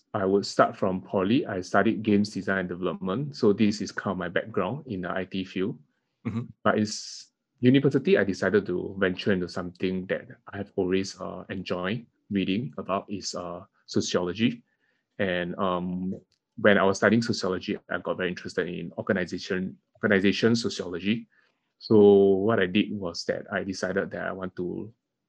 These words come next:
Speaker 1: like, you know, work in a field of, um, in S M E, um, to, to, to take a look at how organizations are like.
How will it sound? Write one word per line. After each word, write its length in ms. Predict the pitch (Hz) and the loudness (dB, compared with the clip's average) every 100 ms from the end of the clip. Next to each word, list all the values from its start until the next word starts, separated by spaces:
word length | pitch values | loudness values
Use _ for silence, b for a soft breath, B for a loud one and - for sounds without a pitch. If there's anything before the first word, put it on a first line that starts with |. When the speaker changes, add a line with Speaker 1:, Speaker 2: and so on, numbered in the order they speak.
| _ | _
Speaker 1:
like, 260 | 110 82 - | -6 -4 -6
you 80 | 101 | -6
know, 240 | 92 104 | -6 0
work 200 | 110 110 | 4 4
in 120 | 95 87 | 2 -4
a 120 | 92 | -6
field 480 | - 101 95 95 - | -4 0 0 -2 -4
of, 240 | - - - | -10 -12 -18
um, 160 | 82 - 127 - _ _ _ _ _ _ - | -18 -18 -20 -20 _ _ _ _ _ _ -6
in 220 | 92 98 | -6 -6
S 140 | 107 107 | -2 2
M 120 | 95 | 2
E, 220 | 92 113 - _ _ _ - | 2 0 -6 _ _ _ -4
um, 360 | 92 87 90 - | -2 -2 -6 -6
to, 240 | 92 92 - | -4 -4 -4
to, 140 | 101 - _ _ _ _ _ - | -8 -8 _ _ _ _ _ -2
to 100 | 113 | 0
take 120 | - | 4
a 40 | |
look 200 | 101 104 | 2 2
at 120 | 98 - - | -2 -4 -2
how 280 | 92 92 - | 0 0 -2
organizations 720 | 104 95 87 92 85 87 87 | -2 -2 -4 -6 -6 -8 -8
are 120 | - | -8
like. 160 | 95 - | -8 -10